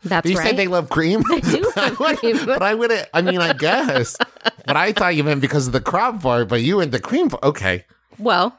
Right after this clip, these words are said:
Speaker 1: you can, you pay the most for the cream.
Speaker 2: Sure.
Speaker 1: So here's the thing.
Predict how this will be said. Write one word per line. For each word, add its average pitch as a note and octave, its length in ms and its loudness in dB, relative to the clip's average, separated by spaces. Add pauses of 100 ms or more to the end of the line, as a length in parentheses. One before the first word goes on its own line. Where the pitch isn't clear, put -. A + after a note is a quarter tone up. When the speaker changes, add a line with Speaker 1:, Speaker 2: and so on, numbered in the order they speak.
Speaker 1:
you G3+ 180 -2
can, G#3+ 180 2 (100)
you G3 260 2
pay G#3 240 2
the G3 100 2
most C4+ 300 0
for E3+ 100 0
the D#3 100 -4
cream. - 340 -4 (360)
Speaker 2:
Sure. A#3+ 720 0 (400)
Speaker 1:
So C#4 140 2
here's D#4 220 0
the D4 100 2
thing. - 240 -2